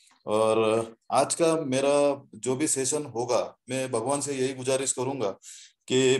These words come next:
ये session से अगर एक आदमी ने भी decision लिया और आने वाले एक साल के अंदर और उन्होंने decision लेके वो हासिल किया, तो बहुत ही बड़ा मुझे,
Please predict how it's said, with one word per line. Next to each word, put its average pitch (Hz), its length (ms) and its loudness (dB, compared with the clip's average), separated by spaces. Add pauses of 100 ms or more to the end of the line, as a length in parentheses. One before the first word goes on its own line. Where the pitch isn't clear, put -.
(520)
ये 156 200 4
session 160 380 2
से 98 260 -4 (360)
अगर 151 320 0 (100)
एक 175 260 2
आदमी 147 320 -2
ने 147 120 -6
भी 147 120 -10
decision 127 440 -4
लिया 110 420 0 (220)
और 117 140 2
आने 131 220 4
वाले 156 200 4 (300)
एक 151 180 0
साल 131 260 0
के 131 80 -8
अंदर 107 340 -6 (920)
और 117 120 2
उन्होंने 135 360 2
decision 127 400 -2
लेके 131 220 -2
वो 131 180 2
हासिल 113 380 0
किया, 95 380 -6 (200)
तो 139 340 2 (200)
बहुत 123 240 0
ही 139 60 -6
बड़ा 123 220 0
मुझे, 127 400 -4